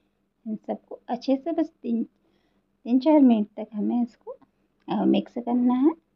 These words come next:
गैस की फ्लेम को यहाँ पर बिल्कुल धीमा ही रखिएगा ताकि मिठाई हमारी जले नहीं। सूजी को भूनते समय भी गैस को आप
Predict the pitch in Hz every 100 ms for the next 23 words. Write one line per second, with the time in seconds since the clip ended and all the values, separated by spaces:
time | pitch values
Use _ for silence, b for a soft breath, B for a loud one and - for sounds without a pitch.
0 | - 226 269 - 320 302 277 277 302 294
1 | 311 302 - 277 - 202 - 208 247 247
2 | 220 208 294 - _ _ _ _ _ _
3 | - 196 262 240 220 240 233 214 277 285
4 | 190 196 190 190 180 196 226 226 285 294
5 | 302 269 240 262 254 233 233 254 285 247
6 | 240 - 254